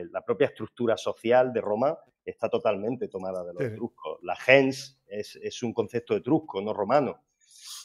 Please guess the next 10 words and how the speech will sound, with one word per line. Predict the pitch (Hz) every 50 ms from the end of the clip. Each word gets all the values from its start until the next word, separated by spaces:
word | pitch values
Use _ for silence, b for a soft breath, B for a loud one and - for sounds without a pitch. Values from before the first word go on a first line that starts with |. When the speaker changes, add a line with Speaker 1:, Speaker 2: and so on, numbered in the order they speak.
| B _ -
Speaker 1:
Entonces, | - 92 - 104 104 - 117 110
fíjate, | - 113 113 110 82 139 143 120 87 80
nada | 85 90 90
más | 90 90
que | - -
empezando | 82 80 - 107 107 127 123
por | 135 117
la | 110 101
familia, | - - - 95 131 160 139 107 95 87 85
¿no? | 90 104 127 165 185